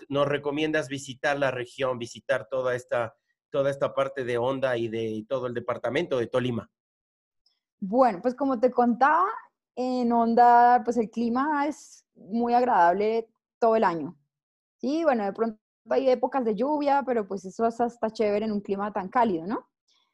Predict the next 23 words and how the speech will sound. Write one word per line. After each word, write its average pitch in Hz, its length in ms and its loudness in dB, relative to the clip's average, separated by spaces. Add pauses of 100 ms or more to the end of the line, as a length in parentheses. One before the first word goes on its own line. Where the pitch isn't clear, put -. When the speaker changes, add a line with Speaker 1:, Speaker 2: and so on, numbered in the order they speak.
(420)
Speaker 2:
Em, 220 1000 2
pero 214 240 0
entonces, 208 520 -2
más 233 260 0
allá 240 260 2
del 240 200 2 (380)
clima, 262 380 -2
es 220 180 0
hablando 226 320 2
como 240 280 0
de 185 100 -2
fiestas. 208 560 0
Entonces, 185 460 -8
si 202 120 -8
te 202 140 -4
gusta 277 500 2
mucho 269 280 -4
como 254 280 0
el, 185 320 -4
el 220 160 -2
pescado 214 600 2
del 240 180 2
río, 240 340 -4